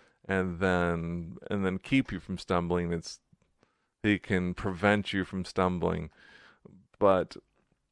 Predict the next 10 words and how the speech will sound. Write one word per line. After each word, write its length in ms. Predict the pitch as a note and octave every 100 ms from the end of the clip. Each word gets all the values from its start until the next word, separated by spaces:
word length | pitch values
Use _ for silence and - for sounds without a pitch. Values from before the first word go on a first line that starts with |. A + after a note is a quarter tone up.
| _ _ _ _ _ _ _ _ _ _ _ _ B2+
uh, 280 | G#2+ F#2+ E2+ -
in, 460 | C3+ C3+ B2 A#2
in 340 | - B2 B2 G2+
the, 460 | G2+ F#2+ F#2 E2+ -
in 240 | A2 A#2+
the 140 | G#2 F#2+
original 380 | G2+ F#2 G2+
Greek 320 | F2 F#2+ F2+ A2
language 460 | G#2 G2 F2+ E2+
here, 360 | - F2 E2+